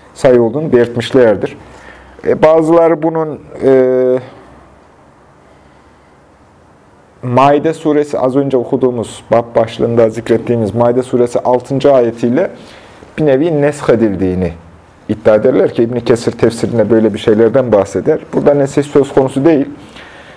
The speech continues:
E, abdestsiz olarak Allah Azze ve Celle'yi zikretmek, yani ayette işte "İzâ kumtum ile salati"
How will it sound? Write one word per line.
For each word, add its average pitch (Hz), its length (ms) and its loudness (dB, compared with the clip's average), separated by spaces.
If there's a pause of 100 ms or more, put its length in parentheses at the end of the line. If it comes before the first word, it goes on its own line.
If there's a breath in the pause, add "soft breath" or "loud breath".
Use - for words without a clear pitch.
(220 loud breath)
E, 110 500 2 (340)
abdestsiz 165 560 2
olarak 139 360 2
Allah 151 220 0
Azze 147 260 -2
ve 143 100 -2
Celle'yi 120 300 0
zikretmek, 156 600 -2 (280)
yani 120 160 2
ayette 135 640 0 (120)
işte - 380 2
"İzâ 139 320 2
kumtum 143 360 -2
ile 131 120 4
salati" 127 640 2